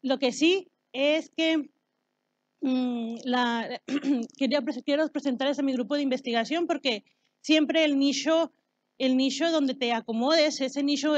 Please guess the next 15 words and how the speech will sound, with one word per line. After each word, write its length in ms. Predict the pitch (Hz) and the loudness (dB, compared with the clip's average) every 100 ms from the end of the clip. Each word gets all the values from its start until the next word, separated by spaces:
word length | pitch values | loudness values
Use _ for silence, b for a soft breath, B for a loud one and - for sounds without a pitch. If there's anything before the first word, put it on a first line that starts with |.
| 254 | 0
científico, 680 | - 226 214 311 320 254 233 _ _ _ _ _ - | -2 -2 -2 -4 -4 -6 -8 _ _ _ _ _ -8
la 160 | 247 | -4
mayoría 260 | 247 240 262 | -2 -2 -2
de 60 | |
veces 380 | 254 254 285 - _ _ | -2 -2 -4 -6 _ _
sirven 280 | - 254 269 | -4 0 2
de 80 | 254 | 2
mentores 680 | 226 208 302 311 302 285 262 | 0 2 4 4 4 0 -2
y 80 | |
te 120 | - 220 | -2 0
abrazan 480 | 214 254 269 294 | 0 0 -2 -4
para 180 | 269 240 | -2 -4
empezar 360 | 226 226 247 247 | -4 -8 -8 -8
esta 200 | - 269 | -10 -12
carrera 480 | 226 220 247 247 | -10 -6 -4 -4